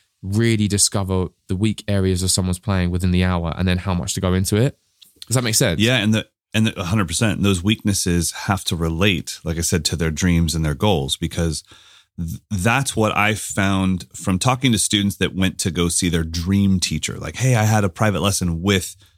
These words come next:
Speaker 2: my hero." A lot of times the hero just made sure that the student knew, "You can't do this." And it's like, "Okay, great." Like,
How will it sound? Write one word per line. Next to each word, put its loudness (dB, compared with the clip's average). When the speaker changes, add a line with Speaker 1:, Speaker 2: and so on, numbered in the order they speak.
Speaker 2:
my 2
hero." -2
A 4
lot 2
of 0
times 2
the -2
hero 2
just -4
made 0
sure 0
that -4
the -6
student -2
knew, 0
"You 0
can't 0
do 2
this." -6
And -6
it's -6
like, -4
"Okay, 0
great." -2
Like, -2